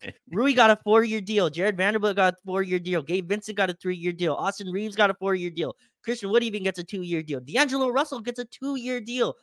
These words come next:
Speaker 2: As much as people wanna throw him into every trade, he's on a two-year deal. He could be here next year if he chooses to, which it looks like it won't be. But anyway, like, that was
Speaker 1: It's
Speaker 2: a,
Speaker 1: not his
Speaker 2: that
Speaker 1: choice. Hold on.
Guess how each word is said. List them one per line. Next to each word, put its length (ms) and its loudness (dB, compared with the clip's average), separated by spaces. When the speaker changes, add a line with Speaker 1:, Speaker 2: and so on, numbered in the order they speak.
Speaker 2:
As 140 -2
much 200 -4
as 60 -10
people 240 -10
wanna 180 -4
throw 260 -4
him 60 -4
into 180 -4
every 180 -4
trade, 280 -8
he's 140 -4
on 100 0
a 60 0
two-year 320 -6
deal. 340 -4
He 120 -10
could 220 -4
be 140 0
here 160 4
next 300 -2
year 120 4
if 220 0
he 140 -8
chooses 420 -6
to, 220 -6
which 220 -8
it 100 -12
looks 200 -14
like 160 -4
it 80 -6
won't 240 -8
be. 140 -12
But 180 4
anyway, 420 2
like, 140 -4
that 180 4
was 140 2
Speaker 1:
It's 80 0
Speaker 2:
a, 40 2
Speaker 1:
not 100 2
his 160 0
Speaker 2:
that 60 -14
Speaker 1:
choice. 380 -2
Hold 200 -6
on. 160 -6